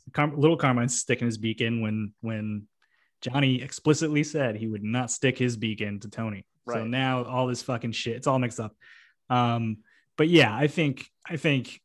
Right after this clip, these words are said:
Speaker 1: he, you know, is, is feeling a little slighted by Tony bringing little Carmine into things, complicating things.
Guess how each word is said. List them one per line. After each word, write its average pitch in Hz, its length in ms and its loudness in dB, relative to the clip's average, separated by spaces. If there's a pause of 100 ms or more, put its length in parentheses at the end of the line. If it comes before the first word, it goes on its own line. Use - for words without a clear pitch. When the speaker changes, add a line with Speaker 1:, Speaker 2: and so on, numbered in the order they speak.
(120)
Speaker 1:
he, 117 640 -2 (720)
you 143 120 0
know, 107 220 -4 (100)
is, 127 360 -2 (140)
is 123 200 -2
feeling 127 300 2
a 117 40 -2
little 117 180 -2
slighted 117 640 0 (580)
by 120 220 0
Tony 113 600 -2 (420)
bringing 135 520 4
little 120 160 2
Carmine 113 460 2
into 123 300 2
things, 113 520 -2
complicating 110 580 -2
things. 110 440 -6